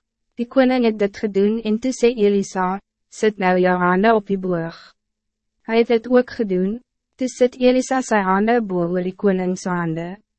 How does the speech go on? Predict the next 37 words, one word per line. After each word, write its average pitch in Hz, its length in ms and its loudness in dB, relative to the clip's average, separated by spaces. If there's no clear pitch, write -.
Daarop 240 380 2
sê 247 240 2
Elisa, 233 600 0
"Maak 202 280 2
die 220 160 -2
venster 233 380 2
na 214 140 2
die 208 140 -2
ooste 208 340 0
kant 175 300 -6
toe 185 160 -2
oop." 185 220 -2
Die 240 120 -6
koning 254 360 2
het 226 160 2
dit 202 180 -4
gedoen. 196 440 -4
Toe 240 100 0
sê 240 300 2
Elisa, 220 640 0
"Skiet." - 540 -8
Toe 262 180 2
hy 220 140 4
geskiet 220 460 -4
het, 175 180 -4
sê 190 280 0
Elisa, 220 600 0
"Dit 190 160 -4
is 208 120 -2
die 233 140 2
Heere 220 300 4
se 247 160 -2
pyl 196 360 2
van 208 240 -2
oorwinning 196 560 0
oor 180 160 0
Aram, 165 480 -4